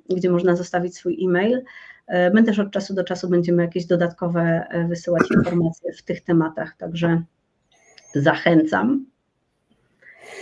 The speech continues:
Speaker 2: To jest
Speaker 1: E,
Speaker 2: jedna rzecz, Kasia,
Speaker 1: mhm.
Speaker 2: jeżeli mogę do-, dorzucić
Speaker 1: Mhm.
Speaker 2: jeszcze tego, że słuchajcie, ponieważ my, e, my, e, chcielibyśmy też adresować takie rzeczy, które są dla was ważne, e, z poziomu,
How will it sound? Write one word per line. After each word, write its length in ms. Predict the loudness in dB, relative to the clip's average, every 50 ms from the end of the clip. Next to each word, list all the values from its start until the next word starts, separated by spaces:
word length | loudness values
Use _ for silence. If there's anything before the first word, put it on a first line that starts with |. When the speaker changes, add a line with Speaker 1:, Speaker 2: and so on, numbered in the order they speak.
| -18 -20 -20 -20 -20 _ _ _ _ _ _
Speaker 2:
To 140 | 4 6 8 8
jest 300 | 8 8 6 4 6 8
Speaker 1:
E, 40 |
Speaker 2:
jedna 360 | 8 8 8 6 6 4 4 4
rzecz, 160 | 4 2 2 2
Kasia, 260 | 0 0 4 4 6 6
Speaker 1:
mhm. 160 | 6 4 2 4
Speaker 2:
jeżeli 340 | 4 6 6 4 4 4
mogę 220 | 4 4 4 2 2
do-, 160 | 2 0 0
dorzucić 640 | 0 0 -2 -2 -4 -6 -8 -8 -6 -2 2 4
Speaker 1:
Mhm. 180 | 4 4 4 4
Speaker 2:
jeszcze 220 | 2 0 -2 -6
tego, 340 | -8 -8 _ 2 2 4 4
że 340 | 4 4 6 6 6 4 2
słuchajcie, 400 | 0 -2 -2 0 0 0 0 -2
ponieważ 400 | -2 -2 0 0 0 -2 -2 -2
my, 240 | -2 -2 0 -2 -2 -4 -4
e, 60 | -4 -2 0 0 0 0 0 -2 -4 -6
my, 360 | -8 -8 -6 -4 -2 -2 -4 -6 -8 _ -6
e, 180 | -4 -2 -4
chcielibyśmy 680 | -4 -6 -6 -8 -6 -6 -8 -12 -14 -10 -8 -8 -8 -8 -10
też 120 | -10 -10
adresować 480 | -8 -8 -8 -8 -8 -8 -8 -10 -10 -10
takie 220 | -12 -10 -6 -6
rzeczy, 200 | -6 -6 -8 -12
które 160 | -16 -16 -16 -14
są 160 | -12 -10 -4
dla 160 | -2 -2 0
was 160 | 0 -2 -2
ważne, 360 | -2 -2 -2 -2 -4 -6 -10 -12 _ _ _ _ _ -20 _ _ _ _ _
e, 220 | -10 -8 -6 -8 -8
z 80 | -6
poziomu, 640 | -6 -4 -2 -2 -2 -2 -2 -2 -2 -2 -4 -6